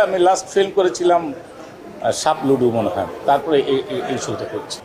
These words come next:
প্রত্যেকটা স্মৃতি তো মনে থাকে, এবং শুধু সিরা-, সিরাজগঞ্জে না, সারা দেশে অনেক হ-, সিনেমা হলই ভেঙে ফেলছে,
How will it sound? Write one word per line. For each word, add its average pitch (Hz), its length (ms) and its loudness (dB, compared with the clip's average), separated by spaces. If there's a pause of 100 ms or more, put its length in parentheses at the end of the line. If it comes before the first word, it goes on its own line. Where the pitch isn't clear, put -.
প্রত্যেকটা 226 420 0
স্মৃতি 220 320 0
তো 226 120 2
মনে 160 180 2
থাকে, 120 280 -2
এবং 165 180 2
শুধু 214 220 -2
সিরা-, 208 320 0
সিরাজগঞ্জে 180 560 2
না, 156 200 4 (420)
সারা 156 220 2
দেশে 165 280 4
অনেক 160 220 4 (200)
হ-, 127 220 2 (140)
সিনেমা 151 280 0
হলই 156 140 2
ভেঙে 135 240 0
ফেলছে, 123 380 -2